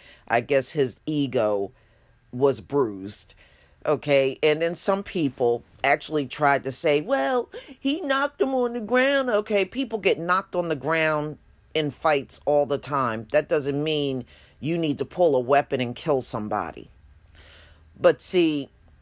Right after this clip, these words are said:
ladies and gentlemen, they like that unfair advantage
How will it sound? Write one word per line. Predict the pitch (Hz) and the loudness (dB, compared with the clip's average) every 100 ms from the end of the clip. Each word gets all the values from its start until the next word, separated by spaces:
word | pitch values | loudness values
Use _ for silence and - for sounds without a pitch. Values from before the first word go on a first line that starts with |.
| - | -12
ladies | 156 165 180 190 170 | 0 4 4 0 -2
and | 170 147 | -4 0
gentlemen, | 151 143 147 143 | 0 2 -2 0
they | 151 151 | 2 0
like | 127 156 170 - | 2 2 2 0
that | 165 143 - - | 2 2 0 -2
unfair | 156 165 156 - 160 147 139 139 | -2 -2 -8 0 2 2 0 -2
advantage | 139 104 101 143 120 120 98 - | -4 -4 0 0 0 -6 -10 -12